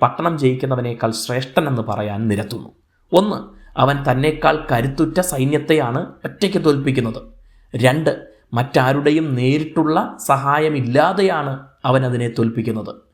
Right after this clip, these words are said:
മൂന്ന്, മറ്റാർക്കും മുറിവേൽപ്പിക്കാതെയും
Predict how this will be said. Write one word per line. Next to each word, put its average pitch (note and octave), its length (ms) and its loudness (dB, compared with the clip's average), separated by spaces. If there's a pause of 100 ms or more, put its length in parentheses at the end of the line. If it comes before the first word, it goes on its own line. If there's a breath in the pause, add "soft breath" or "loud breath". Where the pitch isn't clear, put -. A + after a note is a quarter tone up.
(360)
മൂന്ന്, C3+ 300 2 (420 loud breath)
മറ്റാർക്കും B2+ 800 0
മുറിവേൽപ്പിക്കാതെയും B2+ 1120 -2